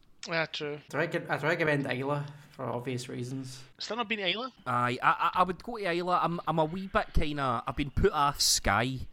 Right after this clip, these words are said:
Speaker 3: like the, the island, obviously not the, the channel, but the, because <laughs> pe-, pe-, pe-, do you ever get that thing where if somebody's like,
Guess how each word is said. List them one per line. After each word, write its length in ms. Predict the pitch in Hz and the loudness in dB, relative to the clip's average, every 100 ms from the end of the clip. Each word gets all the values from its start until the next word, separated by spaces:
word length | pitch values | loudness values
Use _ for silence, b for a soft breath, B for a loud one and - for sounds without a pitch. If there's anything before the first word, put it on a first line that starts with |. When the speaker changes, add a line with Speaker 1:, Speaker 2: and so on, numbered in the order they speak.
| b b b b 113 | b b b b -6
Speaker 3:
like 240 | 107 - | -6 -4
the, 460 | 107 98 92 92 92 | 0 0 0 -2 -4
the 100 | 104 | -2
island, 420 | 95 104 104 104 | 0 0 -2 -2
obviously 360 | 104 104 98 113 | -4 -2 -4 -4
not 180 | 104 - | -6 -6
the, 240 | 92 92 - | -4 -4 -6
the 60 | - | -10
channel, 460 | - 92 98 101 - - | -6 -4 -4 -6 -8 -8
but 200 | 110 - | -8 -4
the, 340 | 101 95 92 B B B B | -2 0 -2 B B B B
because 540 | - - 135 143 131 | 2 4 4 4 2
<laughs> 80 | - | 0
pe-, 120 | 180 - 156 139 | -2 -4 -4 4
pe-, 200 | - 170 B B B - | 6 6 B B B -4
pe-, 100 | - | -4
do 120 | 143 202 | 0 0
you 40 | |
ever 120 | 240 233 | 2 0
get 220 | 202 170 | 0 2
that 220 | 156 165 | 2 0
thing 520 | - 113 131 123 107 - | 0 0 0 -4 -6 -6
where 400 | 110 98 95 95 101 - | 0 2 4 2 -2 -6
if 180 | 110 - | -4 -2
somebody's 560 | 120 113 110 107 95 | -2 -2 -4 -4 -4
like, 400 | 101 95 92 - | -4 -6 -8 -14